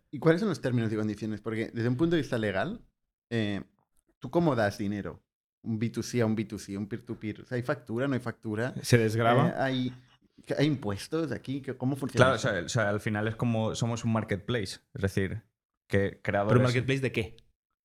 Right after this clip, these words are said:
Speaker 3: de productos
Speaker 2: De
Speaker 3: digitales.
Speaker 2: cofres y
Speaker 3: Sí, sí,
Speaker 2: sobres y
Speaker 3: claro, o sea, me
Speaker 2: polvos.
Speaker 3: refiero,
Speaker 1: Sí,
Speaker 3: de,
Speaker 1: no,
Speaker 3: da
Speaker 1: no,
Speaker 3: igual
Speaker 1: pero
Speaker 3: de lo que sea, o sea, es que somos como un Amazon que hay vendedores que venden productos, en nuestro caso
Speaker 2: ¿Pero mandan
Speaker 3: son
Speaker 2: factura a
Speaker 3: digitales.
Speaker 2: los vendedores, los influencers, los creadores?
Speaker 3: Deben hacerlo.
Speaker 1: ¿Y lo hacen?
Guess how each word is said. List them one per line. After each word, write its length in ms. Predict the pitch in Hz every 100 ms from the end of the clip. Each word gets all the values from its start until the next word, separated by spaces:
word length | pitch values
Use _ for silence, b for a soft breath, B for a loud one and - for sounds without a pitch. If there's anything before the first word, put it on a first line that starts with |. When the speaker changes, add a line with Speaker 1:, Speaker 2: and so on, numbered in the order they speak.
| -
Speaker 3:
de 80 | 107
productos 360 | 104 107 113 98
Speaker 2:
De 80 | 104
Speaker 3:
digitales. 320 | 110 - 117
Speaker 2:
cofres 280 | 147 147 123
y 100 | 139
Speaker 3:
Sí, 60 |
sí, 80 | 131
Speaker 2:
sobres 380 | 139 151 151 143
y 100 | 131
Speaker 3:
claro, 200 | 131 156
o 40 |
sea, 80 | 135
me 60 | 139
Speaker 2:
polvos. 220 | 117 117
Speaker 3:
refiero, 220 | 135 117
Speaker 1:
Sí, 60 | 98
Speaker 3:
de, 100 | 117
Speaker 1:
no, 100 | 160
Speaker 3:
da 60 | -
Speaker 1:
no, 40 |
Speaker 3:
igual 160 | 127 139
Speaker 1:
pero 40 | 143
Speaker 3:
de 40 |
lo 120 | 143
que 80 | 143
sea, 220 | 117 160
o 40 | 143
sea, 120 | 120
es 80 | 107
que 80 | 117
somos 240 | 120 120
como 180 | 127 123
un 100 | 123
Amazon 360 | 127 127 151
que 80 | 139
hay 240 | 110 95 -
vendedores 520 | 104 110 110 113 123 120
que 120 | 107
venden 260 | 107 107
productos, 480 | 104 101 117 117 95
en 80 | 101
nuestro 240 | 104 -
caso 80 | -
Speaker 2:
¿Pero 100 | 117 113
mandan 240 | 123 139
Speaker 3:
son 60 | -
Speaker 2:
factura 200 | 107 113
a 20 |
Speaker 3:
digitales. 120 | 151
Speaker 2:
los 80 | 120
vendedores, 480 | 110 104 107 139 151
los 200 | 110 113
influencers, 600 | 104 110 110 113 143 127
los 140 | 101
creadores? 280 | 110 101 117
Speaker 3:
Deben 140 | 117
hacerlo. 460 | 107 - 113 110 98 _ _ _ _ _ -
Speaker 1:
¿Y 100 | 139
lo 100 | 120
hacen? 300 | 117 123 202